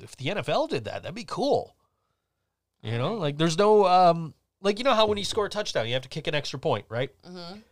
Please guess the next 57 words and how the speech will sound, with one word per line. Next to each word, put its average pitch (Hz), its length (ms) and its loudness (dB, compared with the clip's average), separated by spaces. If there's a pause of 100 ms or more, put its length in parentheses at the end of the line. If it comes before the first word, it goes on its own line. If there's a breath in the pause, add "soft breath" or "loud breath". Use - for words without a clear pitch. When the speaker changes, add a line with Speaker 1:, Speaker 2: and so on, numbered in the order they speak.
(200)
Speaker 1:
You 196 60 2
don't 247 160 4
do 302 100 0
that 277 180 8
in 143 60 0
the 120 120 0
X - 180 -2
F 123 120 -4
L. 95 160 -2
You 120 100 -8
know 180 80 -4
what 254 120 -6
you 240 60 -10
do? 262 220 -6 (720)
You 170 140 -6
can 170 380 -4
take 240 220 0
the 294 60 -2
ball 220 280 6
at 202 60 0
the 202 60 -12
two-yard 214 520 2
line 202 300 0
for 208 180 -8
one 170 240 2
point, 175 380 -4
from 156 160 -8
the 160 60 -2
five-yard 190 600 2
line 170 240 0
for 175 100 -14
two - 280 -10
points, 160 380 -6
or 160 80 -10
from 156 180 -8
the 160 60 -10
ten-yard 180 520 -2
line 160 240 2
for 151 120 -8
three 175 260 -6
points. 117 460 -6 (760)
And 151 100 -2
if 147 80 -4
you 151 80 -4
get 170 160 -2
in 165 100 -6
the 165 120 -2
end 156 120 -2
zone, 135 200 0
you 120 40 -6
score, 127 240 -2
t-, 127 200 -4
you 127 400 -8
get 135 200 -4
that 135 200 0
many 127 160 -4
points. - 440 -8